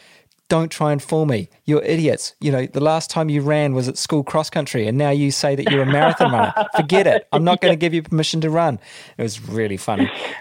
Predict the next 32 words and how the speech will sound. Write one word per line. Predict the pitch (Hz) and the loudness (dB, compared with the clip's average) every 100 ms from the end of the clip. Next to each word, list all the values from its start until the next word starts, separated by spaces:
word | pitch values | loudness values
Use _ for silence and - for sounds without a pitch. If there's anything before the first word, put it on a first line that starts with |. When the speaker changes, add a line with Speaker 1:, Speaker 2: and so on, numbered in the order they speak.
| - | -6
Speaker 1:
Um, | 127 123 123 117 - | -2 0 -2 -2 2
Speaker 2:
Uh. | 170 170 160 147 135 | 6 6 6 2 0
Speaker 1:
so | - 127 | 0 0
that | |
was | 123 | 0
great. | - 110 - | -2 -2 0
But, | 160 - | -2 -2
uh, | - 160 | -4 -2
you | 233 | 2
know, | 202 | 2
I'm | 202 226 | 2 0
also | 208 156 | 2 2
trying | 120 139 117 | 0 -2 -2
to | 110 - - 143 - | -2 -6 -20 -18 -8
carry | 147 127 | -2 0
on | 123 | 0
with | 123 - - | -2 -6 -12
life | 131 131 - - | -4 -2 -2 -4
in | 131 | -2
our | 123 131 | 0 -2
bubble, | 131 135 170 240 233 - | 0 0 0 -2 -2 -4
um, | 123 123 120 117 - | -4 -4 -4 -6 -6
you | 123 | -4
know, | 120 131 | -4 -6
with, | 131 123 - _ - | -8 -8 -10 _ -14
which | 127 - | -12 -8
consists | 127 - 127 - | -6 -4 -4 -6
of | 120 | -4
my | 120 | -4
wife, | 117 127 | -2 -4
Suzanne, | - 127 175 185 175 - | -4 -2 0 0 -2 -6
and | 123 113 110 107 | -4 -2 -2 -6